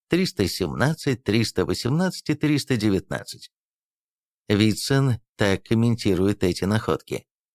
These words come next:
Золотые изображения тартарских идолов или языческих божков, недавно извлечённые из захоронений курганов в Сибири. А также добавляет: «Скифские предметы из Сибири».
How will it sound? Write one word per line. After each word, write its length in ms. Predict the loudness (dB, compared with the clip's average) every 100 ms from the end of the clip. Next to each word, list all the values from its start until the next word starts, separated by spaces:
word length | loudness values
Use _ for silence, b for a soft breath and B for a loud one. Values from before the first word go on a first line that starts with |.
| _ _ _ _
Золотые 640 | 0 4 4 2 0 2
изображения 840 | 2 0 2 0 2 0 2 2 0
тартарских 1080 | 0 0 0 -2 0 0 -2 -2 -4 -2
идолов 500 | -2 2 2 2 0 -2
или 180 | 0
языческих 800 | 0 0 0 -2 -2 -8 -4 -4 0
божков, 640 | -2 -2 -4 -2 0 0 -6 _ _ _ _
недавно 720 | 2 2 2 2 2 2 0
извлечённые 800 | 0 0 -2 0 0 0 2 2 2
из 80 |
захоронений 800 | 0 -2 0 0 0 -2 -2 -6
курганов 720 | -4 -2 -2 0 0 0 -4 -4
в 40 |
Сибири. 540 | -4 -4 -6 -8 -12 _ _ _ _ _ _ _ _ _ _ -4
А 80 | -2
также 380 | 0 0 0
добавляет: 580 | 0 0 2 2 -2 -6 _ _ _ _ _
«Скифские 720 | -16 -4 -4 -4 -4 -2 -2
предметы 720 | 0 -2 0 2 2 2 0
из 120 | 0
Сибири». 560 | -4 -6 -6 -8 -8